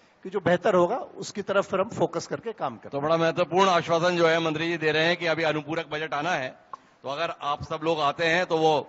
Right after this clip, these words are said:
Speaker 2: पीडब्ल्यूडी minister गोपाल भार्गव के पास लेकर चलेंगे और कोशिश करेंगे इसका निदान हो पाए। तो अब हम इस बातचीत को अंतिम बिंदु पे लेकर आते हैं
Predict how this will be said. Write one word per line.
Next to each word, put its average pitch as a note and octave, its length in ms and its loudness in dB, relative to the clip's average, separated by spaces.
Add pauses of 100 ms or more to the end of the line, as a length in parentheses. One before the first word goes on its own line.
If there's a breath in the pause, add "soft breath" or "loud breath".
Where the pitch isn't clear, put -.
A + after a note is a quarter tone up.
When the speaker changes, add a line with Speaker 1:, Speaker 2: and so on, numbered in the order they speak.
Speaker 2:
पीडब्ल्यूडी E3 460 0
minister D#3+ 340 -4
गोपाल C#3 360 -2
भार्गव D3 260 -4
के D#3 140 -8
पास D3+ 200 -6
लेकर D3 240 -6
चलेंगे E3 420 -8 (360 soft breath)
और - 60 -8
कोशिश F3 360 -6
करेंगे F3 340 -2
इसका F3 240 -4
निदान D3+ 280 -2
हो C3 180 -8
पाए। G2+ 220 -12 (440 soft breath)
तो D#3 60 -8
अब F3 160 4
हम F#3 140 -2 (340)
इस D3 60 -6
बातचीत D#3+ 440 -4
को F#3 80 -2
अंतिम E3+ 440 -2
बिंदु D3 240 -8
पे D#3 140 -4
लेकर D#3 260 -4
आते C3 220 -2
हैं A2 180 -10